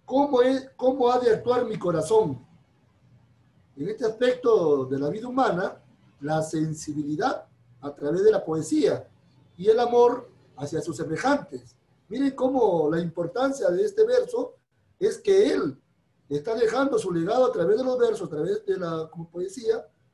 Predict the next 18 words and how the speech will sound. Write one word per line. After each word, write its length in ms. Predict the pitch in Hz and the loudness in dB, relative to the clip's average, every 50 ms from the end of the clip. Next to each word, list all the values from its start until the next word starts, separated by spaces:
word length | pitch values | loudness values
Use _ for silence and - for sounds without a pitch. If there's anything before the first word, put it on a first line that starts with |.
| _ _ _ | _ _ _
para 380 | - 170 170 175 175 170 170 - | -6 -4 -2 -2 -2 -4 -4 -4
que 400 | - 175 175 175 175 170 175 180 | -2 0 0 2 0 0 -2 0
la 100 | 190 220 | 0 0
humanidad, 640 | 262 269 269 262 247 233 214 202 240 240 240 240 - _ _ _ _ _ _ | 0 0 0 -2 -4 -4 -4 -2 -2 -2 -2 -6 -8 _ _ _ _ _ _
en 140 | - 135 175 | -12 -10 -10
este 160 | 175 190 202 | -8 -8 -6
caso 240 | - 220 214 - 226 | -6 -4 -6 -4 -2
nosotros, 600 | 226 220 220 254 262 233 - 269 277 294 294 - _ _ _ _ _ _ _ _ _ _ | -2 -2 0 2 2 2 2 0 -2 -4 -4 -8 _ _ _ _ _ _ _ _ _ _
tengamos 760 | 160 165 170 196 233 240 240 240 220 190 165 - - - _ _ _ _ _ _ _ | -8 -6 -2 -2 -2 0 2 2 2 2 0 -2 -8 -18 _ _ _ _ _ _ _
a 140 | _ 139 139 | _ -14 -10
través 260 | - 165 170 196 226 | -8 -4 0 2 2
de 80 | 262 247 | 2 0
su 160 | 254 262 254 | -2 0 2
obra, 480 | 254 240 196 190 208 247 302 - - _ _ _ _ _ _ _ | 2 2 4 2 0 -2 -4 -6 -12 _ _ _ _ _ _ _
su 120 | - 165 | -16 -12
pensamiento, 800 | - 165 147 139 - 151 147 175 214 247 247 220 - - 156 135 - | -8 -8 -8 -6 -8 -8 -8 -6 -4 -4 -4 -4 -6 -10 -14 -14 -14
su 120 | - 165 | -14 -16
filosofía, 800 | 151 156 147 156 151 147 143 143 262 254 233 180 147 120 - | -14 -12 -12 -12 -8 -8 -8 -6 -4 -4 -4 -4 -6 -6 -10